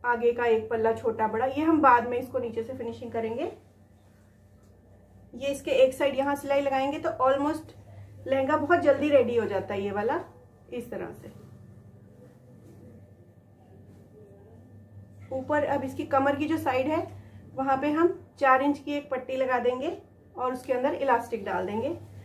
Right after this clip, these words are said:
और अब मैं आपको इसकी lining बता रही हूँ, Lining भी same काटनी है हमने। Lining भी ये दो meter है, इसको भी हम उसी तरह से दो meter कपड़े को इस तरह से तह करेंगे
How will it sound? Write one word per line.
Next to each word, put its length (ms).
और 340
अब 160
मैं 80
आपको 220
इसकी 240
lining 380
बता 220
रही 120
हूँ, 100
Lining 400
भी 160
same 380
काटनी 380
है 80
हमने। 320
Lining 360
भी 120
ये 100
दो 200
meter 280
है, 160
इसको 280
भी 120
हम 140
उसी 200
तरह 220
से 140
दो 200
meter 260
कपड़े 300
को 180
इस 200
तरह 200
से 120
तह 220
करेंगे 460